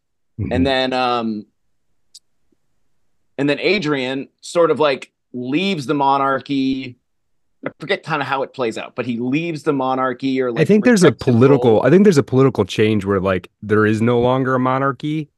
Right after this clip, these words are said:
Speaker 1: so he would have been
Speaker 2: Right,
Speaker 1: the
Speaker 2: right,
Speaker 1: king.
Speaker 2: right. It's about, like, the end of mo-, the monarchy.
Speaker 1: Yeah.
Speaker 2: And then he goes and makes amends with, um, Lionel, and they end up becoming, like, lifelong friends.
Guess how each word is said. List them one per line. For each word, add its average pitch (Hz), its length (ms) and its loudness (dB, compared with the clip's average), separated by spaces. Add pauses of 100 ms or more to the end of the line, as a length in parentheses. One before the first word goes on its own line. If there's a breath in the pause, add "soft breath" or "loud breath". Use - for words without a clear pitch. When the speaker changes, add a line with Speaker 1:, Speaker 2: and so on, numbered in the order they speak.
Speaker 1:
so - 160 -6
he 120 260 -2
would 107 300 2
have 95 200 -2
been 92 160 -4
Speaker 2:
Right, 85 220 2
Speaker 1:
the - 60 -14
Speaker 2:
right, 160 140 2
Speaker 1:
king. 85 200 -10
Speaker 2:
right. - 180 -14
It's 135 120 -10
about, 147 180 2
like, 135 180 -2
the 143 160 -12
end 139 220 -2
of 113 120 -6
mo-, 120 160 -10 (100)
the 113 120 -6
monarchy. 90 480 -8 (120)
Speaker 1:
Yeah. 85 320 -6 (360)
Speaker 2:
And 143 140 0
then 147 120 2
he 147 100 -4
goes 151 260 2
and 135 100 -2
makes 135 300 -2
amends 131 800 -6
with, 120 500 0 (540)
um, 110 500 -8 (140)
Lionel, 131 480 0
and 131 180 -6
they 135 60 -2
end 135 120 -4
up 127 100 -6
becoming, 131 360 -6
like, 117 220 -4
lifelong 127 560 -2
friends. - 600 -6